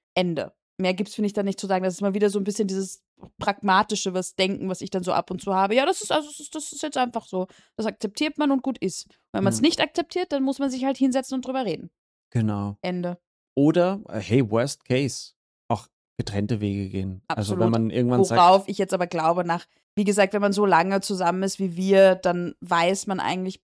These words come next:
Speaker 1: schon ziemlich alles über den anderen. Und es gibt, glaube ich, keine Überraschungen mehr.
Speaker 2: Midlife Crisis, vergiss die Midlife
Speaker 1: Ach,
Speaker 2: Crisis
Speaker 1: wer,
Speaker 2: nicht.
Speaker 1: wer, wer, werden, werden wir noch haben?
Speaker 2: Du
Speaker 1: Eine
Speaker 2: könntest
Speaker 1: Quarterlife hatten wir schon.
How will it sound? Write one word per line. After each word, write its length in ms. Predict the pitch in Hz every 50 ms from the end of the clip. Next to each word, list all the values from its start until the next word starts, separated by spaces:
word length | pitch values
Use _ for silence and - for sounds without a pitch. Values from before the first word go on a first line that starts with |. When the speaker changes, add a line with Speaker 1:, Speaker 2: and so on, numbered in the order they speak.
| _
Speaker 1:
schon 160 | - 214 196 -
ziemlich 340 | - - 202 190 - -
alles 300 | - 135 156 175 185 180
über 140 | - 190 185
den 140 | 175 180 175
anderen. 680 | - - 156 170 170 180 175 180 185 196 208 220 220 _ _ _ _ _ _ _ _ _ _
Und 320 | 190 185 185 185 180 -
es 140 | - 185 -
gibt, 160 | - 190 -
glaube 220 | - 175 170 170 175
ich, 60 | -
keine 300 | - 185 165 170 175 180
Überraschungen 640 | 180 170 180 165 165 160 - - 190 180 175 175 175
mehr. 360 | 170 170 170 175 180 196 - _ _ _ _
Speaker 2:
Midlife 540 | 127 135 143 147 147 - 143 127 110 - -
Crisis, 400 | - 110 98 98 98 - 104 -
vergiss 340 | - - 104 - 131 127
die 120 | - - 123
Midlife 340 | 127 135 131 - 107 101 -
Speaker 1:
Ach, 40 | _
Speaker 2:
Crisis 320 | - 98 92 95 - - 180
Speaker 1:
wer, 100 | 175 175
Speaker 2:
nicht. 80 | 170
Speaker 1:
wer, 120 | 185 185 180
wer, 140 | 190 190 190
werden, 220 | 220 233 254 247
werden 120 | 277 294 330
wir 60 | 349
noch 160 | 370 370 -
haben? 400 | 269 262 302 294 233 208 196 -
Speaker 2:
Du 60 | _ -
Speaker 1:
Eine 40 | -
Speaker 2:
könntest 280 | - 123 220 226 151
Speaker 1:
Quarterlife 320 | 151 262 254 240 240 247 -
hatten 180 | 247 - -
wir 120 | 226 196 185
schon. 300 | - 185 175 175 185